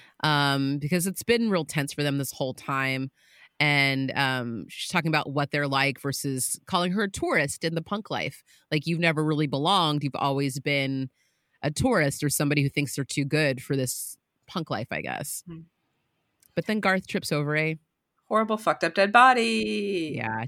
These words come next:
Speaker 1: dead guy.
Speaker 2: That's not good. So, uh, the ranger shows up back where Amber and Abe are and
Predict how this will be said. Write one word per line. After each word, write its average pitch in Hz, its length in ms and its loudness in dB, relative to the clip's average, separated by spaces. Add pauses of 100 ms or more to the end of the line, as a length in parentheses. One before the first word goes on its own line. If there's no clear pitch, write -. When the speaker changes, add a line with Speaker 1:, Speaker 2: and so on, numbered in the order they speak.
Speaker 1:
dead 110 180 -8
guy. - 220 -8 (200)
Speaker 2:
That's - 140 -12
not 143 140 -2
good. - 120 -14 (460)
So, 175 300 4
uh, 165 240 4
the 170 100 -2
ranger 220 360 2
shows 190 380 2
up 170 300 4
back 156 300 4
where 147 360 2
Amber 151 360 0
and 156 240 -2
Abe 156 300 0
are 139 440 2
and 143 420 -6